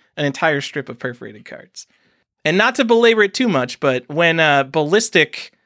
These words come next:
started publishing games as Accolade, or Accolade stopped publishing games as Ballistic, they moved over to a regular set of trading cards, which are trading card sized,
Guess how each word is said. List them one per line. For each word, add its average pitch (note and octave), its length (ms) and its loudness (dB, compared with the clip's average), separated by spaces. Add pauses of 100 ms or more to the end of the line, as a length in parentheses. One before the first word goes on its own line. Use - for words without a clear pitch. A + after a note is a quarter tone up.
started D#3 360 0
publishing E3+ 400 -2
games C#3+ 300 -2
as B2 300 -2
Accolade, C3 560 -2
or B2+ 180 -6
Accolade C3 380 -4
stopped - 400 -4
publishing C#3 400 -4
games C3 280 -4
as C3+ 160 0
Ballistic, C3 560 -2 (360)
they C#3+ 140 2
moved E3+ 260 2
over D#3+ 220 2
to D3+ 140 -2
a B2 80 0
regular G3 460 2
set D3+ 180 -2
of B2 100 -4
trading A#2+ 280 -4
cards, A#2 280 -10
which B2 120 -12
are A#2 60 -10
trading A#3+ 400 -2
card C#3 260 0
sized, A#2+ 500 -4